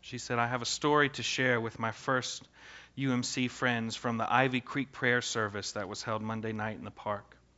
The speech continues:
She said, "Many folks there shared their stories related to Saturday. One young man said that he had been at the rally on Saturday and that he had been terrified.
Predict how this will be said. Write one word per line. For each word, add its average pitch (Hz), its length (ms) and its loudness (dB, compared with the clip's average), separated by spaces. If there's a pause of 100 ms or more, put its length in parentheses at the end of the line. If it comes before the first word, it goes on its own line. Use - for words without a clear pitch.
(1080)
She - 160 -10
said, 135 220 2
"Many 156 260 6
folks 156 400 2
there 139 300 4
shared 151 500 4
their 127 140 4
stories 139 560 2
related 127 440 2
to 120 100 -8
Saturday. 104 640 0 (1400)
One 160 280 6
young 147 260 6
man 127 280 6
said 131 300 2
that 123 100 -4
he 135 180 2
had 123 180 2
been 151 340 6
at 110 240 0
the 113 100 0
rally 143 460 10
on 113 220 0
Saturday 107 800 -2
and 110 160 -10
that 120 200 -2
he 131 160 -4
had 123 340 -2
been 127 240 -2
terrified. 101 640 -10